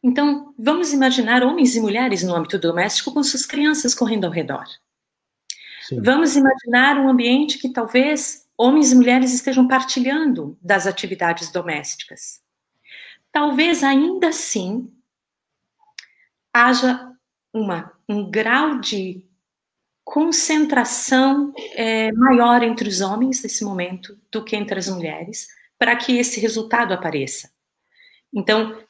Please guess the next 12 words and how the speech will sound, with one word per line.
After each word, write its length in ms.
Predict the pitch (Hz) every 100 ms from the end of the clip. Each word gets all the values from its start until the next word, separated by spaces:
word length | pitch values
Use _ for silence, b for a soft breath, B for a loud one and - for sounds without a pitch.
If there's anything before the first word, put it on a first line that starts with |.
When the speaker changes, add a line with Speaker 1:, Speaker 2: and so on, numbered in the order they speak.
| _ _ _ -
Speaker 1:
se 200 | - 277
os 120 | 269
empecilhos, 680 | 285 277 254 - 302 294 247
vamos 160 | 262
imaginar 340 | 262 254 247 254
que 80 | 226
os 80 |
empecilhos 720 | 233 226 - - 294 262 202 -
podem 240 | 233 247
ser 220 | 247 247
os 140 | 247 202
mesmos 760 | 214 202 175 147 135 - -